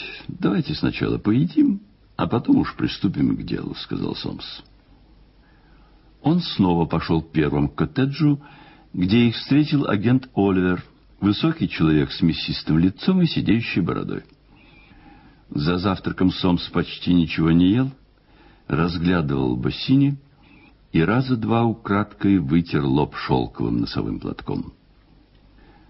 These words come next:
Наконец завтрак кончился, и Бассини встал.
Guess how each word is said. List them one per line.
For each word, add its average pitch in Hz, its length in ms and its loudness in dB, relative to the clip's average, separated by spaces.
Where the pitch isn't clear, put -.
Наконец 156 500 2
завтрак - 500 -6
кончился, 175 800 2
и 147 220 -4
Бассини 139 420 0
встал. - 420 -8